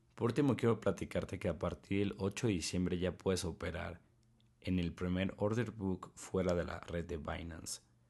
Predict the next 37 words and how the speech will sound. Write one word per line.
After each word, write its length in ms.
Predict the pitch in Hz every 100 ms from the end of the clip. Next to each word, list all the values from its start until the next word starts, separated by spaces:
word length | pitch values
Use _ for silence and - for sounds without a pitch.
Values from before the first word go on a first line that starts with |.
| _ _ _ -
sobre 540 | - - 82 78 73 - -
U 60 | 95
S 80 |
D 120 | 95 101
T 340 | - 85 - - _ _ -
Burger. 500 | 92 87 69 - - _ _ _ _ _ -
Eso 220 | 101 107
es 100 | 113
un 120 | 110
hecho 280 | 101 - 107
inédito 800 | - 92 98 135 131 - 139 170 - - - - _ _ _ _ _ -
y 360 | - 95 -
un 100 | 107
suceso 320 | 98 92 90 98
importante 520 | 92 85 85 90 87
para 160 | 85 82
América 440 | 82 87 87 82
Latina, 360 | 85 - 90 90
el 100 | 85
hecho 240 | 82 90
de 120 | 82
poder 320 | - 82 82
acceder 280 | 85 - 85
a 20 |
ese 160 | 82 90
tipo 360 | - 123 85 78
de 100 | 76
activos 600 | - - - 92 107 - - _ _ _ _ _ _ _ _ _
por 180 | - -
primera 400 | 87 87 87 87
vez 340 | 87 87 - -
dentro 340 | 90 85 85
de 60 | 85
una 340 | 85 80 -
plataforma 460 | 82 80 82 85 82
de 60 |
intercambio. 540 | 80 87 87 - -